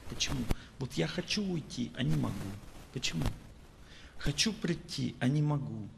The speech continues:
Хочу семью создать, а не могу. Хочу уйти из отношений, а не могу. В чем причина? Кто-то задумывался об этом?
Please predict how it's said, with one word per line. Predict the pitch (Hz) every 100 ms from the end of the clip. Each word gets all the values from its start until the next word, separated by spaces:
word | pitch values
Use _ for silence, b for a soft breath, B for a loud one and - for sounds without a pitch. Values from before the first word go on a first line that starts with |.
| - B B
Хочу | - 147 - 214
семью | - 185 170
создать, | 147 147 135 123 110 -
а | 143
не | 165
могу. | 180 180 131 113 98 - B B B
Хочу | - 147 - 240
уйти | 214 196 - 185 156
из | 131
отношений, | 139 156 143 139 110 107 -
а | 160
не | 180
могу. | 185 160 127
В | 110
чем | - 165
причина? | - - - 92 - - - - - - - - - - - - - - - - - - - - - - - -
Кто-то | - 147 143
задумывался | 143 185 202 180 151 143
об | 127 110
этом? | -